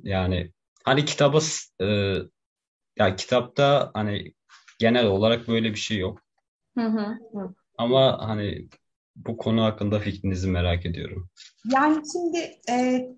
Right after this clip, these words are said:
Speaker 2: şöyle, tabii ki bunun birkaç sebebi var. Yani bunun, e, örneğin işte sormak istediğin şey hani siyahi elflerden bahsediyorlar,
Speaker 1: Evet. Aha,
Speaker 2: değil mi?
Speaker 1: evet.
Speaker 2: Bu tabii ki yine hani, e, o oldukça tartışılan bir konu ve iki, herkes ikiye bölünmüş durumda. Bir tarafta,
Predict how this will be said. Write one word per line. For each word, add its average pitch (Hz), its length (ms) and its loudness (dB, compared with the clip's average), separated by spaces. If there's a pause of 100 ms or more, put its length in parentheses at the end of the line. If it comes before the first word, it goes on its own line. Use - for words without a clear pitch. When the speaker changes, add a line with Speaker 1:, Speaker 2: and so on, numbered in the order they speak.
(420)
Speaker 2:
şöyle, 311 580 2
tabii 294 320 -2
ki 202 240 -4
bunun 262 400 2
birkaç 254 500 -4
sebebi 226 540 0
var. - 300 -2
Yani 180 520 0
bunun, 220 460 -2
e, 175 240 -4
örneğin 202 380 2
işte - 300 -6 (260)
sormak 269 380 4
istediğin 262 360 -2
şey 254 260 0
hani 233 200 0
siyahi 262 440 4
elflerden 165 1000 -2
bahsediyorlar, 127 280 4
Speaker 1:
Evet. 85 180 -10 (440)
Aha, 95 80 0
Speaker 2:
değil 104 160 2
mi? 220 100 0
Speaker 1:
evet. - 100 -2
Speaker 2:
Bu 214 300 0 (240)
tabii 208 240 0
ki 214 60 -6
yine 196 280 2
hani, 190 480 -2
e, 180 360 -4 (100)
o 202 120 2
oldukça 208 520 2
tartışılan 190 720 -2
bir - 80 -14
konu 208 240 -4
ve 277 160 2
iki, 254 320 -4
herkes 254 380 0
ikiye 233 300 -2
bölünmüş 156 420 -2
durumda. 151 400 -10
Bir 233 160 -6
tarafta, 185 580 0